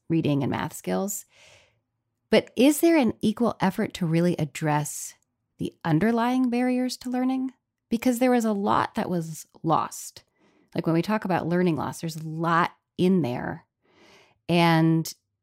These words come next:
I guess I'm asking about i-, if it makes sense to look at test scores after the first year, because it seems like you would need a lot of time to help kids work through trauma, to help kids be in a school environment again. They lost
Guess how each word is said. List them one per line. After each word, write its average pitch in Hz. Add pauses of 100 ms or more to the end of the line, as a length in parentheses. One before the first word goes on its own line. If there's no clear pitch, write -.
(300)
I 185
guess 214
I'm 214
asking 190
about 156 (140)
i-, 101 (760)
if 190
it 180
makes 170
sense 190
to 180
look 190
at 156 (140)
test 247
scores 139
after 160
the 156
first 151
year, 147
because -
it -
seems 214
like 165
you 170
would 160
need 165
a 160
lot 151
of 139
time 208 (600)
to 156 (1040)
help -
kids 185
work 156
through 226
trauma, 254 (300)
to 156 (220)
help -
kids 180
be 170
in 180
a 208
school 208
environment 208
again. -
They 156
lost 160